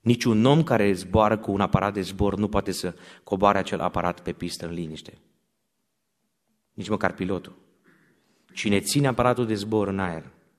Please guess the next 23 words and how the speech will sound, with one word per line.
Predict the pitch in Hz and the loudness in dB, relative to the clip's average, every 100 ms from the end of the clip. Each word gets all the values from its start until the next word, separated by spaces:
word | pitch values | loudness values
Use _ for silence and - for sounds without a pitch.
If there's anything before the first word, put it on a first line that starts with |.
| _ _ _ _ | _ _ _ _
și | - - 104 | -20 -6 -4
îl | 98 | -4
ajută, | - 90 80 82 110 127 135 143 | -2 -4 -4 -2 0 0 0 0
chiar | 139 104 | 0 -4
dacă | 98 | -4
sunt | 92 104 | -4 -4
metode | 98 101 113 | -2 -2 -2
tehnologice | 110 101 101 127 117 92 | -2 -2 0 0 -2 -6
la | 87 | -6
mijloc, | 85 82 87 113 - - - - _ | -6 -8 -6 -8 -10 -20 -20 -20 _
să | - | -16
coboare | 90 98 107 107 | -8 0 2 2
aparatul | 104 101 104 | 2 0 0
de | 101 | -4
zbor | 90 98 95 | -4 -4 -6
pe | 90 | -6
pistă | 92 92 - | -6 -6 -6
în | 87 | -8
liniște, | 85 80 80 107 117 - _ _ _ _ _ _ | -8 -10 -12 -12 -14 -18 _ _ _ _ _ _
e | 104 | -8
Dumnezeul | 92 92 85 95 92 | -4 -4 -2 -2 -2
cel | 87 87 | -2 -4
atotputernic. | 85 82 82 85 78 | -6 -10 -10 -10 -10